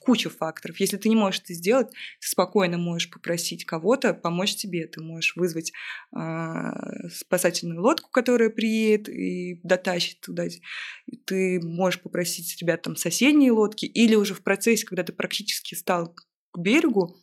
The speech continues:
всегда найдется люди, которые помогут тебе,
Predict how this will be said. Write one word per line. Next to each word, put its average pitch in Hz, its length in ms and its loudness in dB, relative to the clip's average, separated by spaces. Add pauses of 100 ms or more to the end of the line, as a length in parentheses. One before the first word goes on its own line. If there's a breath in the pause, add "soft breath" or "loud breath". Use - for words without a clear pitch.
(140)
всегда 196 420 2
найдется 170 500 -4
люди, 294 280 2
которые 180 320 -2
помогут 226 500 0
тебе, 185 420 -2